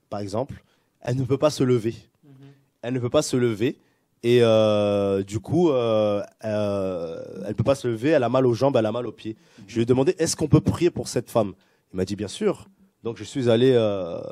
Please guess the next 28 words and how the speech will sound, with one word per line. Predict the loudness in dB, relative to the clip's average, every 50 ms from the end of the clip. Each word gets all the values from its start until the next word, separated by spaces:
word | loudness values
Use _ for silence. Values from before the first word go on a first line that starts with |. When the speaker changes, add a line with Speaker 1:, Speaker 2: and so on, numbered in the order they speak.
| -14 -16
Speaker 1:
avec, | -18 -10 -8 -8 -8 -6 -4 -2
euh, | -2 -2 -2
la, | -2 -4 -6 -8 -10 -10
l'assistance | -10 -10 -8 -10 -4 -2 -2 -2 0
et | 0
la, | 0 -2
du | -2 -4 -8 -10 -10 -8
Seigneur | -8 -6 -4 -2 -2 0 0
et | -2 -2
la | -2 -4
prière | -6 -4 -2 0 0
aussi | 0 0 -4 -8
des | -10 -10
frères | -8 -8 -8 -8
qui | -8 -8
étaient | -6 -4
autour. | -4 -4 -2 -2 -4 -4 -4 -10
Speaker 2:
Amen. | -18 -16 -12 -12 -12 -12 -14 -16 _ -6
Speaker 1:
Et | -4
on | -2 0
a | 0 0
prié, | -2 -2 -6 -2 2 4 4 4 4
j'ai | 2 -2
prié | -4 -4 -4 -6
pour | -4 -4 -6 -6 -6
cette | -6 -8 -8 -4
jeune | -2 -2 -2
fille. | -2 -4 -8 -8 -8